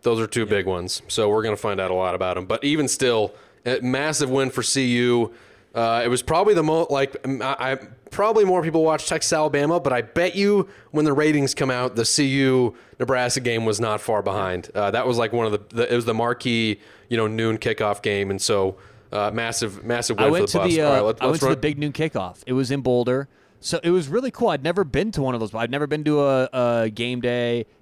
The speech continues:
Speaker 2: never been to a big noon
Speaker 1: Right.
Speaker 2: kickoff, and it was really cool. It was, it was a lot of fun. Um,
Speaker 1: Sure.
Speaker 2: yeah, it was cool to see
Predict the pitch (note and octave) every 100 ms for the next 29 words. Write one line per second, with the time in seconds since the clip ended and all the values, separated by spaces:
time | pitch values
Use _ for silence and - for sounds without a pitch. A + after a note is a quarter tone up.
0 | - B2 C3 C#3 C3+ C3+ C3 C3 B2 A#2
1 | A#2 A#2 A#2 A2+ - _ _ _ _ -
2 | C#3+ E3+ F#3 D#3+ C#3 E3+ F#3 F3+ D#3+ E3
3 | F3 A2 A#2+ B2 C3 C#3 C3 A#2+ C3 D3+
4 | - B2+ C3 C3 C3+ - _ _ _ B2
5 | A#2+ A#2+ A2+ A2 G#2+ G#2 A2+ A#2 G#2+ -
6 | C#3 C3+ B2+ B2+ - C#3 C#3+ C3 C#3 C3+
7 | C3 B2+ B2 A2+